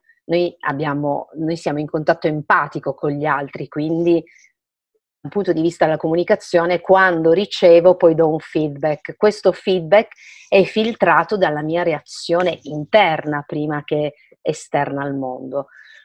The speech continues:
Quindi probabilmente questa persona mi parla così e il mio obiettivo, perché anch'io sono un essere umano,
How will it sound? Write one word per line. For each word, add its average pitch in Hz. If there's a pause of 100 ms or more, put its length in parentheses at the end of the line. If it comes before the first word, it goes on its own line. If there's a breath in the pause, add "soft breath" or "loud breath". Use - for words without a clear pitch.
(160 soft breath)
Quindi 185
probabilmente 196
questa 170
persona 180
mi 156
parla 175
così 240
e 160
il 151
mio 165
obiettivo, 180
perché 160
anch'io 151
sono 139
un 151
essere 226
umano, 254